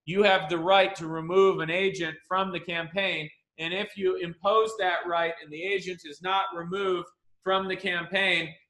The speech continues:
you are able to bill the call center a hundred dollars per phone call that di-, the agent that was supposed to be removed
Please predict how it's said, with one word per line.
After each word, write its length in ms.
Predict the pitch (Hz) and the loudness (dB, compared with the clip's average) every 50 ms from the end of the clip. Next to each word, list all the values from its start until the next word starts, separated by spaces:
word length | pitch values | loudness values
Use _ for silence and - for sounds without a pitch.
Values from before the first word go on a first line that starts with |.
| _ | _
you 240 | - 156 185 214 214 | -6 -2 2 4 6
are 180 | 202 185 180 185 | 8 8 8 8
able 280 | 196 202 185 190 185 | 8 6 6 4 4
to 100 | 165 165 | 2 2
bill 340 | 156 151 175 196 202 196 185 | 0 2 6 8 8 8 6
the 100 | 165 160 | 4 0
call 300 | 156 - 196 190 190 190 | 0 4 4 6 6 6
center 520 | 190 190 196 185 170 165 165 165 156 156 - - _ - | 4 2 2 2 2 4 2 0 0 -2 -6 -12 _ 2
a 100 | 151 160 | 4 4
hundred 680 | 165 156 170 196 202 202 202 190 185 190 185 180 151 135 | 4 4 4 4 4 4 4 2 4 4 4 4 2 4
dollars 640 | 180 175 175 190 190 190 180 170 165 165 156 - - _ | 6 6 8 8 8 8 8 6 6 4 2 -4 -10 _
per 280 | - 196 190 190 185 - | -2 0 0 0 -2 -2
phone 320 | - 196 185 190 190 190 185 | 0 0 2 2 0 -2 -4
call 360 | 185 170 165 160 160 160 - - - _ _ 151 | -2 0 0 2 0 0 -2 -6 -18 _ _ 2
that 220 | 160 160 160 160 - - - _ _ _ - | 4 4 4 2 0 -10 -16 _ _ _ 0
di-, 180 | 170 190 208 190 - - - | 0 2 2 0 -4 -10 -6
the 180 | 170 160 170 | -2 0 2
agent 380 | 185 190 185 170 185 190 175 - | 4 4 2 2 0 -4 0 0
that 140 | 175 175 156 | 0 0 0
was 140 | 156 - | -4 -6
supposed 340 | - - 196 190 190 190 - | -4 2 2 4 4 2 -2
to 60 | 185 | 0
be 160 | 175 180 180 180 | 2 4 4 4
removed 600 | 170 170 165 160 170 185 180 170 165 160 160 | 4 2 -2 0 0 2 2 2 2 0 -2